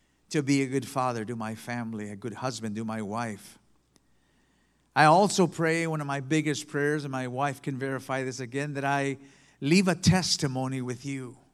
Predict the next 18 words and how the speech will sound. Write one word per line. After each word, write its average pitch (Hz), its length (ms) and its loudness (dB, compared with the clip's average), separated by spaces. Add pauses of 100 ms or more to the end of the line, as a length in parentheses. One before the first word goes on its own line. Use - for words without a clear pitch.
(1200)
I 151 140 6
have 151 180 -2
served 160 500 -2
you 156 200 2
for 156 120 -8
close 156 360 -4
to 143 80 -6
thirty 160 400 -2
years 147 420 -2
now, 131 320 -4
and 131 80 -4
I 139 140 2
pray 160 380 2
that 143 140 -4
my 143 220 -4
walk 151 400 0
before 147 400 -2
you, 160 280 -2